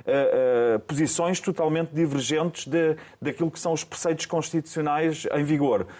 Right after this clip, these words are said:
Em França isso parece não ser problema nenhum. Varreu-se tudo do tapete por questões de, de tática, eh, eh, eleitoral e pós-eleitoral, varre-se tudo do tapete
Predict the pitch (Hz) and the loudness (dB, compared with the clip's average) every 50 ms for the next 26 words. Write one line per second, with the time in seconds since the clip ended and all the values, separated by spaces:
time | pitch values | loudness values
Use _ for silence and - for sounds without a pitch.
0 | - - - - 170 175 165 - 180 175 175 - 180 165 - - 170 156 156 - | -20 -20 -10 -4 -4 -4 -2 0 0 0 0 2 0 0 0 0 0 0 0 0
1 | 147 127 135 131 - 120 120 117 107 95 92 92 87 87 - - - 110 131 123 | -2 -4 -4 -4 -4 -4 -4 -2 -4 -4 -4 -6 -6 -8 -10 -10 -4 -2 0 2
2 | 127 139 139 120 - - - 120 117 139 135 - 170 160 - 208 208 208 - - | 2 2 0 0 -2 -4 -6 -6 -4 -4 -2 -2 -2 -2 -4 -6 -8 -8 -12 -12
3 | 131 127 - - - - 151 143 139 120 110 113 110 - - _ _ _ _ _ | -14 -12 -14 -12 -4 -2 -2 -2 -2 -4 -6 -12 -18 -20 -20 _ _ _ _ _
4 | _ - - 120 101 98 - - - 156 165 - - 143 120 - - 127 113 107 | _ -20 -18 -16 -16 -18 -8 -6 -4 -4 -4 -2 -2 -4 -4 -2 0 2 2 2
5 | 98 - - - - - - - 117 113 113 104 - 113 110 107 107 101 95 - | 2 0 -4 -12 -20 -8 -4 0 0 2 2 2 2 2 2 4 4 4 2 2
6 | - - 95 - - 120 135 131 131 120 113 - 143 139 151 165 190 208 196 160 | -2 -4 -6 -6 -4 -2 -2 0 0 0 0 -2 -2 0 0 2 2 2 2 2
7 | 123 - - 147 139 131 135 139 139 147 143 147 - 165 180 196 208 202 - 139 | 0 0 0 0 0 0 2 2 2 2 0 0 0 0 0 0 0 -2 -4 -4
8 | 127 170 160 135 - - - 160 156 143 175 165 - 170 - 214 208 208 | -2 -2 -2 -2 -4 -6 -6 -6 -4 -4 -4 -4 -6 -8 -6 -6 -8 -8